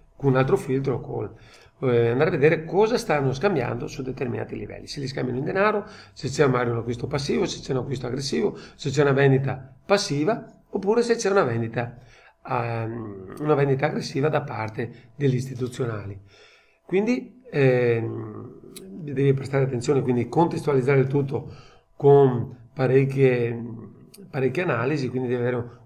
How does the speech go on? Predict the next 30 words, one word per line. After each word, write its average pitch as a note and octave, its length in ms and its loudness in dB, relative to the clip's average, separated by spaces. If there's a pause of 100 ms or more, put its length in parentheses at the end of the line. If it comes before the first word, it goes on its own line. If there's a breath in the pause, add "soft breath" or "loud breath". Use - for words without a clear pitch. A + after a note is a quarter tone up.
un C3 80 -4
attimo C3+ 340 -2
di B2 480 -4
esperienza C3+ 560 2
sul C#3+ 180 -4
mercato. D#3 360 2
Non B2+ 80 2
è D3+ 100 6
che C#3+ 420 0
adesso C#3 280 2
io D3 100 2
ti C#3 80 -4
ho C#3+ 60 2
spiegato C3+ 460 2
in B2+ 80 2
questi C#3 680 -2
video, D3 420 4
che C3+ 120 2
ti C3+ 80 2
ho - 20 4
spiegato C#3 360 2
un C3 60 4
attimo C3+ 300 2
cosa C3+ 360 2 (220 loud breath)
scambiano C3+ 720 2
gli C#3 280 -2
operatori C3+ 680 4
su C3+ 120 -2
determinati C3 580 2
livelli, B2+ 440 2